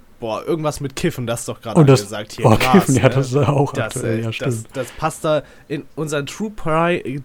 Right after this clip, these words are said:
Speaker 1: True Crime Podcast, der Alpaka Kaka heißt, muss irgendwas mit Kiffen rein, weil das sind alles
Speaker 2: Ja, das ist ja
Speaker 1: angesagte
Speaker 2: auch ein
Speaker 1: Themen im
Speaker 2: Verbrechen.
Speaker 1: Moment.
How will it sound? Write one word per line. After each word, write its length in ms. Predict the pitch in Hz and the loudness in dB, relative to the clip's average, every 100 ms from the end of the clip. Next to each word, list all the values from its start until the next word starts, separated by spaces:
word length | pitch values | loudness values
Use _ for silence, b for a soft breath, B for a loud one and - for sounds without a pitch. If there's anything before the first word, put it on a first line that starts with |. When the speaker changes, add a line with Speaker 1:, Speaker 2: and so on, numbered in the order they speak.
| - | -12
Speaker 1:
True 240 | - 202 | -8 -8
Crime 280 | - 170 175 | -6 -4 -4
Podcast, 560 | 160 180 - 196 196 - | -6 -8 -4 -2 -2 -6
der 120 | 131 - | -6 -6
Alpaka 440 | 143 - - 156 | -4 -4 -4 -6
Kaka 360 | - 180 190 160 | -6 -8 -6 -6
heißt, 320 | 170 170 - | -6 -8 -10
muss 220 | 135 139 | -12 -8
irgendwas 340 | 143 160 135 | -6 -4 -4
mit 180 | 143 113 | -6 -10
Kiffen 260 | - 131 110 | -12 -14 -14
rein, 300 | 104 98 98 | -16 -16 -14
weil 140 | 117 110 | -12 -10
das 200 | 123 - | -10 -10
sind 220 | 123 - | -12 -12
alles 240 | - 135 120 | -8 -6 -4
Speaker 2:
Ja, 80 | 117 | -2
das 180 | 135 | 0
ist 180 | 139 135 | 0 0
ja 60 | 135 | 2
Speaker 1:
angesagte 20 | |
Speaker 2:
auch 140 | 147 | 4
ein 80 | 143 | 4
Speaker 1:
Themen 120 | 147 | 2
im 60 | 160 | 2
Speaker 2:
Verbrechen. 300 | 175 175 160 | 2 2 0
Speaker 1:
Moment. 260 | 165 175 | -6 -8